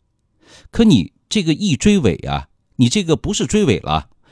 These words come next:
是钻进他大车的屁股里面去了。情况好一点，卡住了；情况不好的话呢，直接车头啊，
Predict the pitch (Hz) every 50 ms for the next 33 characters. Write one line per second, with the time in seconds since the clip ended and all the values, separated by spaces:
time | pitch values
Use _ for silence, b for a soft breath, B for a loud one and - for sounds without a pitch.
0 | b b b - - 143 113 98 - - - 208 208 220 226 233 226 - 196 127
1 | 101 - - 120 127 135 - 170 147 113 107 - - 131 95 92 - - - 220
2 | 214 139 110 95 85 76 71 76 80 - - 76 71 64 - _ _ _ _ _
3 | _ _ _ _ _ b b b b b b b b - - 190 214 226 190 139
4 | 131 113 156 165 127 113 87 69 - _ _ _ _ - - - 107 65 - -
5 | - 135 110 90 - - _ _ b b b b b b - - 160 190 208 220
6 | 208 196 220 165 127 92 73 - 101 - 143 123 98 92 87 87 - _ _ -
7 | - - 131 202 208 - - 190 185 - - - 214 202 - - - 67 90 92
8 | 73 -